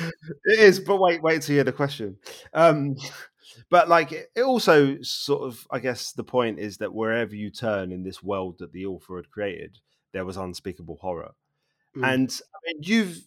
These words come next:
Speaker 2: you have a few moments along those lines, right? I'm
Speaker 1: <laughs>
Speaker 2: thinking
Speaker 1: Mm.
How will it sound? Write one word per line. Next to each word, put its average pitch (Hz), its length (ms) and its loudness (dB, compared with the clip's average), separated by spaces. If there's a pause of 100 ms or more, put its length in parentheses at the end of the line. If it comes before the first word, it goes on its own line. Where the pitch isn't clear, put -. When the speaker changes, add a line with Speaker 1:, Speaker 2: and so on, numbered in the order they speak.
(120)
Speaker 2:
you 254 220 0
have 247 220 6
a 185 80 2
few 185 320 0
moments 117 520 4
along 110 260 0
those 95 240 -6
lines, 98 240 -4
right? 101 140 -2
I'm 190 100 0
Speaker 1:
<laughs> - 20 -8
Speaker 2:
thinking 202 300 0
Speaker 1:
Mm. 196 80 2